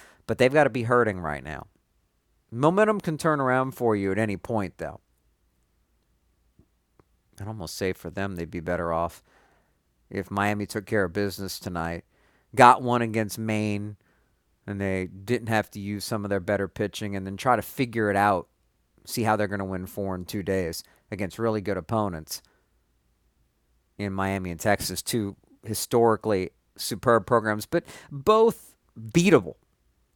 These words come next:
But a lot harder to pull that off if you're the Cajuns now.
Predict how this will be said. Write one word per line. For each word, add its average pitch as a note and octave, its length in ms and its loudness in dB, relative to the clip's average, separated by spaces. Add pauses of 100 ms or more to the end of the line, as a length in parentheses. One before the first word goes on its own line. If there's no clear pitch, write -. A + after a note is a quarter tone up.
(1200)
But G#2 140 0
a - 20 2
lot A#2 200 8
harder G#2 320 2
to F2+ 80 -12
pull G2 220 -4
that F2+ 180 0
off F2 260 0
if - 120 -18
you're F2 80 -6
the E2 80 -12
Cajuns E2+ 520 -6
now. E2 300 -6